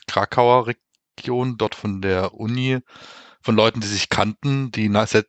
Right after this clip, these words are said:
äh, Seilschaften aufgebaut haben, die auch bis heute wirken. Und,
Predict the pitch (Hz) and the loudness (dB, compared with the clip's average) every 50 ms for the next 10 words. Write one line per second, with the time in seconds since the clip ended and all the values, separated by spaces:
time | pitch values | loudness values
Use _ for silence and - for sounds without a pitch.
0 | - - 113 104 101 92 - - 98 101 104 - 117 120 - - - 113 113 - | -6 -2 0 2 2 2 0 0 2 2 2 2 0 -2 -4 -6 -6 -6 -6 -6
1 | - - 110 - 107 110 107 - - 110 104 104 101 104 101 95 92 - - - | -8 -10 -6 -2 -2 -2 0 2 2 4 4 6 4 2 0 -4 -4 -4 -4 -4
2 | 98 95 - - - 101 - - 101 101 101 - 104 101 98 95 - _ _ - | -4 -4 -6 -6 -6 -4 0 2 2 2 2 2 2 2 2 2 -2 _ _ -20
3 | - - - - _ _ 101 95 98 117 135 139 - _ 98 92 92 90 87 95 | -20 -20 -20 -20 _ _ -2 2 4 4 4 4 0 _ -4 -4 -4 -4 -4 -8
4 | 113 - 92 101 95 92 92 92 92 92 90 - | -10 -8 -4 -2 0 0 0 0 0 -2 -2 -4